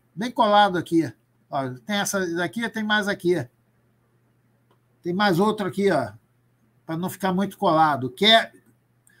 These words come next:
quer várias indicações, a gente dá depois.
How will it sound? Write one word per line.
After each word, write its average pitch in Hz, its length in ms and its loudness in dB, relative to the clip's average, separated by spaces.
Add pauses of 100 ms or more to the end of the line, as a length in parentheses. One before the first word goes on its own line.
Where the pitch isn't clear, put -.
(340)
quer 185 180 2
várias 226 400 6
indicações, 214 640 -2
a 233 100 -4
gente 240 180 -8
dá 202 240 4
depois. 170 720 -4